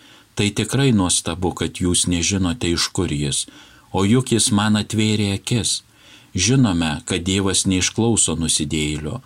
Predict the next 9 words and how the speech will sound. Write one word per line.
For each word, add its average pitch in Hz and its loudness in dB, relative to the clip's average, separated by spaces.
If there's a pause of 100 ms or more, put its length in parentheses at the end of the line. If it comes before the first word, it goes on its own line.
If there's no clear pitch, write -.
(100)
jis 92 2
išklauso 101 0
tik 92 -2
savo 98 0
garbintojus, 87 -2 (280)
kurie 90 2
vykdo 92 0
jo 85 -2
valią. 82 -4